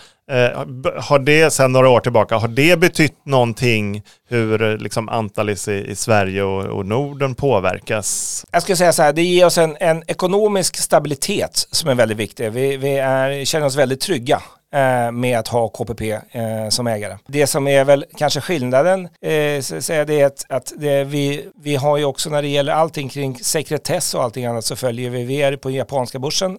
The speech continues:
Speaker 2: och vi måste då följa alla regler som gäller där också. När man pratar om resultat eller siffror och så annat så får man, eh, finns det vissa begränsningar på vad man får säga och inte får säga. Bortsett från det ska jag säga så är jag nog bara positiv
Speaker 1: Mm.
Speaker 2: till att ha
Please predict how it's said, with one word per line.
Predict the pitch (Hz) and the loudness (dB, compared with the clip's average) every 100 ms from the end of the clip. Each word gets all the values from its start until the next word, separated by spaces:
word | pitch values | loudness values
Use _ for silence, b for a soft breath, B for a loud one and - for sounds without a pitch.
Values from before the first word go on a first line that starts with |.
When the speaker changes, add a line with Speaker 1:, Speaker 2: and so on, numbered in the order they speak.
| - | -12
Speaker 2:
och | 151 | -10
vi | 131 | -8
måste | 131 - | -6 -8
då | 135 | -8
följa | - 123 120 | -6 -6 -4
alla | 135 117 | -4 -4
regler | 107 113 101 107 | -4 -6 -6 -8
som | 113 | -6
gäller | 110 107 107 101 b b b | -6 -6 -6 -10 b b b
där | 123 165 110 92 | -2 -2 -2 -6
också. | 117 - - - b - | -12 -8 -8 -10 b -8
När | 127 | -4
man | 127 123 | -2 0
pratar | 127 113 123 | 0 0 -2
om | 117 | -4
resultat | 117 127 - 120 110 | -6 -6 -4 -2 -4
eller | 127 117 | -6 -6
siffror | - 120 123 | -6 -6 -8
och | 113 | -6
så | 135 | -4
annat | 110 107 - | -6 -6 -6
så | 135 | -6
får | - | -6
man, | 139 131 131 | -6 -4 -4
eh, | 127 123 123 120 b b b - | -6 -6 -8 -12 b b b -6
finns | 143 - | -4 -4
det | |
vissa | 139 127 | -4 -4
begränsningar | 131 123 113 - 123 | -2 0 0 0 -2
på | 120 | -2
vad | 123 | -2
man | 113 | -2
får | 131 | -4
säga | 120 127 117 | -2 -2 -2
och | |
inte | 120 - | -2 -4
får | |
säga. | 113 135 135 | -4 -4 -4
Bortsett | - 160 170 165 160 | -4 -2 0 0 -2
från | 127 | -2
det | 143 | -4
ska | 151 143 | -2 -2
jag | 127 | -2
säga | 127 113 | 0 -2
så | 107 123 | -2 -6
är | 117 113 | -4 -2
jag | 110 | -2
nog | 113 113 120 _ | -2 -6 -12 _
bara | 156 113 107 | 2 4 4
positiv | 120 156 - 104 92 80 _ | 0 -4 -6 -8 -12 -14 _
Speaker 1:
Mm. | 101 | -16
Speaker 2:
till | 98 110 | -8 -6
att | |
ha | 107 | -6